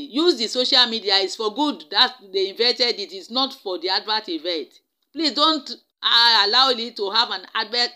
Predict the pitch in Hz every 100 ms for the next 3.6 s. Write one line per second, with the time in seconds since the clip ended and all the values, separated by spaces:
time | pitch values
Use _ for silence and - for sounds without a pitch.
0 | - 170 190 196 - 226 233 233 254 226
1 | 160 143 - _ _ _ _ 285 320 277
2 | 240 254 320 254 254 262 269 262 262 269
3 | - _ 226 262 220 165